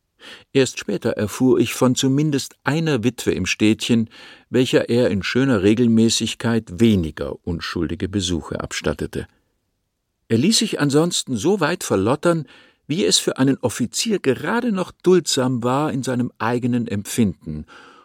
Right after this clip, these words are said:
wohl wissend, dass er sich in den Augen seiner Oberen längst das schändlichste Standgericht verdiente. Doch wusste er diese Oberen auch fern. Sein Wahlspruch,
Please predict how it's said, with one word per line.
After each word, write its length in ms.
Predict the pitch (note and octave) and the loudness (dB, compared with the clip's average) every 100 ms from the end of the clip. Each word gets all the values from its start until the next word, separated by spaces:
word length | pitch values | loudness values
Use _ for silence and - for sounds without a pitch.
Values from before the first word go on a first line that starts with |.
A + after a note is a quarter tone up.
| - | -4
wohl 300 | C3+ D3 B2+ | 2 4 4
wissend, 460 | D3+ - D3+ B2+ - - - - | 2 2 -2 -6 -12 -20 -20 -10
dass 180 | B2+ C3 | -4 -2
er 80 | |
sich 240 | A2 B2 B2+ | -2 -2 0
in 100 | G#2+ | 2
den 180 | G2+ A2+ | 2 4
Augen 240 | A#2 A2 | 4 4
seiner 300 | F2+ E2+ - | 2 0 4
Oberen 520 | C#3 B2+ F#2+ E2+ C#2+ - _ _ | 6 6 4 0 -6 -12 _ _
längst 460 | D2+ G2 A2+ - - | 0 2 2 -2 -6
das 160 | D#2+ - | -6 -4
schändlichste 800 | - A#2+ A2 F2+ F2 - B1+ | 2 2 2 -4 -8 -10 -10
Standgericht 760 | - - B2+ B2 - A#1+ - - | -8 -2 -2 -4 -12 -12 -12 -8
verdiente. 500 | - C2 B1 - - _ _ _ _ _ _ _ _ _ - | -8 -6 -12 -12 -14 _ _ _ _ _ _ _ _ _ -8
Doch 160 | B2 G2+ | -4 2
wusste 320 | D3 - G#2 | 2 4 2
er 100 | F#2+ | 2
diese 340 | F2+ F#2+ G#2 A#2 | 0 -2 2 4
Oberen 420 | A#2+ F#2+ F2+ - | 2 2 -4 -8
auch 120 | - | -10
fern. 460 | - F2 C#2+ C2 - _ _ _ _ _ _ - | -6 -4 -4 -8 -20 _ _ _ _ _ _ -8
Sein 280 | G2 D2+ C#2+ | -6 -6 -2
Wahlspruch, 640 | B2 E3 - C#3+ C3+ - | 0 -2 2 6 6 2